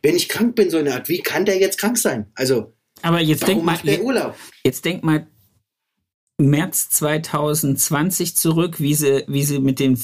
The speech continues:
Speaker 2: Hufen gescharrt haben, wie sie Bettelanrufe gemacht haben, wie sie irgendwelche mich äh, ins Gedächtnis zurück E-Mails geschickt haben, „Vergiss mich nicht, wenn du nach dem Lockdown wieder aufmachen darfst.“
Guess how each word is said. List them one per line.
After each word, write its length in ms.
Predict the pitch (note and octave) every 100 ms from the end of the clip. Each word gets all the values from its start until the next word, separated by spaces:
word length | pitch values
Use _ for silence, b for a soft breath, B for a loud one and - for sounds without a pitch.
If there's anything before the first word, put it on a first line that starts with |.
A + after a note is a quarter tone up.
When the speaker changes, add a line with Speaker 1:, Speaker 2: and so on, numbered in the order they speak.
| C#3+
Speaker 2:
Hufen 360 | D3+ E3+ A3 G3+
gescharrt 400 | F3+ - E3 E3
haben, 220 | F3 E3+
wie 100 | C#3 C#3
sie 180 | D3+ D#3 B B B - _ -
Bettelanrufe 1400 | E3 F#3+ G3 F#3 - - - - D#3 E3+ D#3+ F3 E3 F3
gemacht 440 | E3+ D#3+ E3 -
haben, 260 | E3 E3 D3+
wie 100 | D3
sie 120 | D3
irgendwelche 720 | - D3 E3 E3 D3 D3+ -
mich 480 | C#3+ C3 C#3+ D#3 - B B B B -
äh, 220 | C#3 C3+
ins 240 | D#3 C#3
Gedächtnis 540 | - C#3 E3+ E3+ G3 E3+
zurück 340 | E3+ E3+ E3+ F3
E-Mails 380 | E3+ E3+ D#3+
geschickt 440 | - D#3+ E3 E3 -
haben, 220 | D#3 D#3+
„Vergiss 400 | D#3+ E3 G3 G3+
mich 200 | F#3+ F3
nicht, 220 | E3+ E3
wenn 160 | E3 E3
du 80 | D3+
nach 200 | D3+ D#3
dem 180 | D#3
Lockdown 380 | D3+ E3 F3 D#3+
wieder 200 | D3+ D3
aufmachen 480 | D3 F#3 D#3+ E3+ D#3
darfst.“ 420 | C3 C#3+ G3 -